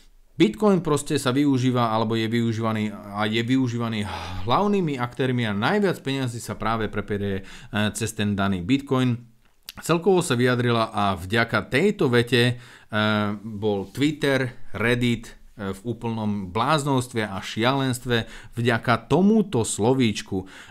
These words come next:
že, e, všetko je to taký smiešný biznis a je to využívané, e, na prakticky len na, e, pranie peňazí, e, tak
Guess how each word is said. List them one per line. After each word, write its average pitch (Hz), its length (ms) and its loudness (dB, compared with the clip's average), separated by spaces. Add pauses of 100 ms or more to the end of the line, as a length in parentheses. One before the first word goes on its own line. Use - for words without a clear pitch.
že, 110 680 -2
e, 107 640 -4
všetko 131 360 -4
je 123 80 0
to 127 120 -6
taký 120 240 -8
smiešný 147 800 -2
biznis 131 480 -2
a 110 160 -2
je 113 80 -10
to 110 80 -8
využívané, 110 800 -2
e, - 0 - (640)
na 107 320 0
prakticky 104 640 -4
len 110 640 0
na, 104 480 0 (160)
e, 101 160 -4
pranie 110 480 -2
peňazí, 123 720 0
e, - 0 - (640)
tak 101 320 -4